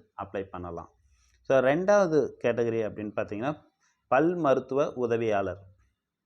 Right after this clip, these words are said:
So, ரெண்டு பிளேஸ்க்கு வந்து வேக்கன்ட் கேட்டிருக்காங்க. முதலூர், ஆழ்வார் திருநகரி. So, இந்த ரெண்டு இடத்துல இருக்கிறதுக்கும் ரெண்டு வேக்கன்ட் இருக்கு. So, ஒண்ணு டென்த்து பாஸ் பண்ணியிருக்கணும்.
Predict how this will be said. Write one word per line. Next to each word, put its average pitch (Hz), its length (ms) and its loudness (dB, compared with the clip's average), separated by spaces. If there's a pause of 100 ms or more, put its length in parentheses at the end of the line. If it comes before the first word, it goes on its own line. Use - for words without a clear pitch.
(1300)
So, 135 100 4
ரெண்டு 151 360 2 (320)
பிளேஸ்க்கு 123 400 0
வந்து 117 220 0 (280)
வேக்கன்ட் 113 380 -6
கேட்டிருக்காங்க. 104 560 -6 (640)
முதலூர், 143 500 -2 (1000)
ஆழ்வார் 143 440 2
திருநகரி. 113 540 -4
So, - 180 -8
இந்த 117 180 -4
ரெண்டு 120 300 -4
இடத்துல 123 360 -2
இருக்கிறதுக்கும் 107 520 -8
ரெண்டு 120 280 0
வேக்கன்ட் 113 400 -4
இருக்கு. 107 300 -4 (880)
So, 143 140 -2
ஒண்ணு 131 280 -2
டென்த்து 170 400 0
பாஸ் 127 300 0
பண்ணியிருக்கணும். 113 520 -4